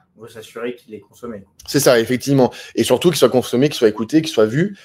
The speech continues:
Speaker 2: Donc là, le premier, le premier objectif, il est atteint, puisqu'on a voulu, on sait que l'information passe enfin avec ces
Speaker 1: C'est
Speaker 2: équipes-là
Speaker 1: pas
Speaker 2: qui
Speaker 1: ça.
Speaker 2: sont sur le terrain. Deuxième point, c'est que les gens n'ont pas simplement écouté pour écouter, mais c'est qu'ils sont revenus sur ce contenu,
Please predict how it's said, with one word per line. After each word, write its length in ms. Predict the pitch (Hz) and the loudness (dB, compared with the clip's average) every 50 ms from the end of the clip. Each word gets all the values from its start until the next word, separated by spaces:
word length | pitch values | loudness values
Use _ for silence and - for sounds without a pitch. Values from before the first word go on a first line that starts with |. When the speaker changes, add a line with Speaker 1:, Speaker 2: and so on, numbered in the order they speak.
| _ _ | _ _
Speaker 2:
Donc 240 | 110 113 120 117 - | -2 -2 -2 2 4
là, 120 | 160 170 175 | 6 6 6
le 60 | 160 | 4
premier, 320 | - - 135 131 131 127 | 2 0 0 2 2 2
le 100 | 120 123 | 2 0
premier 240 | 123 - 139 131 131 | 0 0 0 0 2
objectif, 640 | 123 123 117 117 131 127 127 - 175 180 165 - - _ | 2 2 2 0 -2 -2 -2 -6 -8 -8 -8 -12 -16 _
il 140 | - 123 120 | -8 -4 -2
est 120 | 120 120 | 0 2
atteint, 300 | 117 110 - 147 170 190 | 2 2 2 2 0 0
puisqu'on 540 | 185 180 143 135 - - 139 143 139 123 117 | -2 -6 -12 -10 -6 -4 -2 -2 -2 -2 -2
a 80 | 117 113 | -4 -4
voulu, 360 | 113 117 120 131 156 170 170 - - - - | -4 -6 -6 -6 -6 -6 -6 -8 -14 -18 -10
on 100 | - 117 | -8 -6
sait 160 | 113 - 180 | -2 -2 -2
que 80 | 170 - | 0 0
l'information 560 | 143 131 135 127 127 123 - - 160 160 160 _ _ - | -2 -2 0 0 0 0 0 -2 -8 -8 -8 _ _ 0
passe 180 | 175 151 - | 0 0 0
enfin 260 | 151 143 - - 170 | -4 -10 -6 -4 -2
avec 180 | 165 151 135 131 | -2 -2 -2 -4
ces 100 | - 135 | -4 -6
Speaker 1:
C'est 80 | 123 117 | -6 -6
Speaker 2:
équipes-là 260 | 110 - 123 - 160 | -8 -8 -2 -2 -2
Speaker 1:
pas 40 | 160 | -2
Speaker 2:
qui 80 | 160 - | -2 -6
Speaker 1:
ça. 40 | |
Speaker 2:
sont 80 | - 147 | -10 -8
sur 120 | 139 - | -8 -8
le 60 | 135 - | -8 -6
terrain. 280 | - 127 110 95 - _ _ _ _ _ _ _ _ _ _ _ _ _ | -6 -6 -6 -6 -12 _ _ _ _ _ _ _ _ _ _ _ _ _
Deuxième 400 | - 123 170 190 160 185 180 170 | -2 2 4 4 6 4 2 2
point, 320 | - - 190 196 208 208 - | 0 0 0 0 0 -2 -6
c'est 200 | - - 143 139 | -8 -6 -6 -6
que 80 | 139 135 | -4 -4
les 80 | 135 | -4
gens 240 | 139 160 185 185 - - | -2 -2 -2 -4 -4 -8
n'ont 100 | 139 135 | -8 -4
pas 100 | 135 147 | -2 -2
simplement 380 | 135 - 127 123 135 135 - - | -2 -2 -6 -4 -4 -6 -4 -4
écouté 480 | 175 170 - 170 143 - 165 170 151 | -4 -4 -6 -12 -10 -4 -4 -4 -4
pour 240 | - - 131 123 123 | -4 -6 -6 -6 -6
écouter, 420 | 120 - 135 - - 180 202 - _ - | -6 -6 -10 -6 -6 -6 -6 -6 _ -10
mais 220 | 113 127 135 139 | -4 -2 -2 -2
c'est 180 | 135 - 143 139 | -2 -4 -6 -6
qu'ils 460 | - 139 123 110 - _ - 127 113 | -4 -4 -4 -4 -6 _ -14 -14 -12
sont 200 | - - 131 123 | -8 -6 -6 -2
revenus 400 | 120 175 180 170 170 185 185 160 | 2 2 2 2 0 -4 -4 -6
sur 140 | 127 127 - | -8 -10 -12
ce 80 | - | -12
contenu, 460 | 123 - 123 120 117 139 160 185 196 | -12 -10 -10 -10 -10 -10 -12 -12 -12